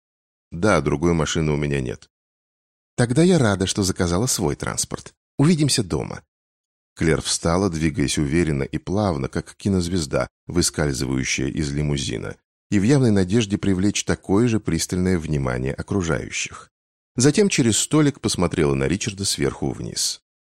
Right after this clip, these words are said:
Любой другой мужчина, наблюдавший сейчас за ними, скорее всего, захотел бы оказаться на его месте.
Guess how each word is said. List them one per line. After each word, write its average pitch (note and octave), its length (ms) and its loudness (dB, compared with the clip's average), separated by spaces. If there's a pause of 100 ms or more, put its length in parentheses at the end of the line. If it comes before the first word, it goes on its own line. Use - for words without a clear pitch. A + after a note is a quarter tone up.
Любой E2+ 320 4
другой D2+ 360 2
мужчина, C2 460 -2
наблюдавший C#2 720 -2
сейчас B1+ 380 -4
за C#2 160 -2
ними, F2+ 300 0 (180)
скорее C#3 380 0
всего, A#2+ 280 0
захотел G#2 440 0
бы F2+ 100 0
оказаться C#2 680 -2
на G2 120 0
его C#2+ 340 0
месте. A#1+ 540 -8